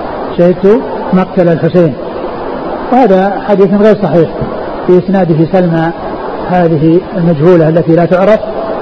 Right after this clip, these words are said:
فلا يحتج ب-، ب-، بها. وأيضا هو رؤيا، رؤيا رأتها أم سلمة، ومعلوم أن رؤيا، يعني، غير الأنبياء ليست بوحي، رؤيا الأنبياء وحي، وأما رؤيا غيرهم ليست كذلك.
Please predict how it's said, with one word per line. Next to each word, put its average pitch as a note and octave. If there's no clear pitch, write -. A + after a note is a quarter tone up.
فلا F#3
يحتج F3+
ب-، E3
ب-، F3
بها. F3+
وأيضا A3
هو G3
رؤيا، G#3+
رؤيا G#3+
رأتها F#3
أم F#3
سلمة، F3
ومعلوم A3+
أن F#3+
رؤيا، F#3
يعني، E3
غير G3
الأنبياء F#3
ليست A3+
بوحي، F3
رؤيا F3+
الأنبياء F#3+
وحي، A3
وأما F3+
رؤيا G3+
غيرهم F#3+
ليست A3+
كذلك. G#3